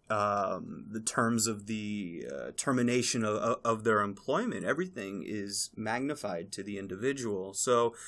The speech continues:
learning how to interact with people, um, clients, having serious conversations with them,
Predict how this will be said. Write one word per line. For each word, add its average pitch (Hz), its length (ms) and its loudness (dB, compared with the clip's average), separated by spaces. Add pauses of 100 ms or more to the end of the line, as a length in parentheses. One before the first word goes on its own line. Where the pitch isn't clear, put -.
(160)
learning 196 320 4
how 196 140 2
to 160 140 2
interact 123 460 4
with 127 160 -4
people, 123 480 -2 (360)
um, 107 260 -2
clients, 117 760 0 (160)
having 123 320 0
serious 120 360 2
conversations 117 920 0
with 107 200 -4
them, 110 400 -2